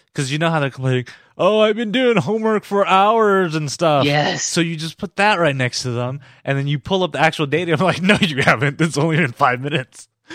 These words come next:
Speaker 2: That's right. That's right. And I would do it. I would sit there while they, 'cause they do, they'll sit down and they'll be like, "I'm gonna work on homework." And then I would set this, uh, up on the homework side.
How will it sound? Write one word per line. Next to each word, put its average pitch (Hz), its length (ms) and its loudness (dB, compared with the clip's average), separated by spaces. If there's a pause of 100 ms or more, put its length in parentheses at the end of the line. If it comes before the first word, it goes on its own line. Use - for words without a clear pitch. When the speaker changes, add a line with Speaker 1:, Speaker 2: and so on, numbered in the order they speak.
(200)
Speaker 2:
That's - 180 -6
right. 151 300 0 (180)
That's 156 240 -2
right. 147 160 0 (100)
And 143 80 2
I 151 60 2
would 156 120 0
do 147 100 0
it. - 20 0
I 127 120 0
would 147 120 -4
sit 151 180 -2
there 131 140 2
while 127 180 0
they, 120 280 0
'cause 139 160 -4
they 143 160 2
do, 131 180 0
they'll 127 140 0
sit 131 160 0
down 117 160 -2
and 120 80 -2
they'll 113 80 -4
be 113 80 -2
like, 113 180 -4
"I'm 214 80 0
gonna 233 120 0
work 147 200 -2
on 190 100 0
homework." 170 540 -2 (260)
And 120 200 0
then 113 120 -2
I 107 100 -2
would 110 140 -4 (220)
set - 220 -2
this, 120 260 0
uh, 117 240 2
up 117 180 0
on 120 80 0
the 117 80 -2
homework 131 300 0
side. 151 380 -2